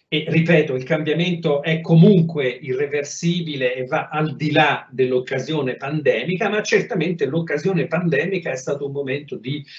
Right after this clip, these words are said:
accelerazione di determinati processi, eh, eh, di trasformazione. E cioè, eh, la minore importanza di mostre, di mostre soprattutto di mostre routinière, di mostre di mera cassetta,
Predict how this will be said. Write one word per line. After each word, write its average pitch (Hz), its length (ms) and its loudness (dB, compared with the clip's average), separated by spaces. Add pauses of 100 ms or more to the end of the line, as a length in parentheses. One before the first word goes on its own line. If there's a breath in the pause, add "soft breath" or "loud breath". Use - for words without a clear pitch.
(300 loud breath)
accelerazione 143 1400 4
di 131 320 -8
determinati 117 760 -4
processi, 110 800 -6
eh, 110 360 -2
eh, 110 320 0
di 117 200 -6
trasformazione. 107 880 -4 (920 loud breath)
E 254 100 4
cioè, 240 500 4
eh, 165 600 6
la 185 300 6
minore 202 560 6
importanza 165 1040 0
di 143 420 -10
mostre, 143 720 2
di 123 100 -6
mostre 143 360 -4
soprattutto - 520 -4
di 127 120 -2
mostre 139 380 0
routinière, 147 840 2
di 131 80 -10
mostre 127 760 -2
di 127 340 -4
mera 127 420 0
cassetta, 151 920 0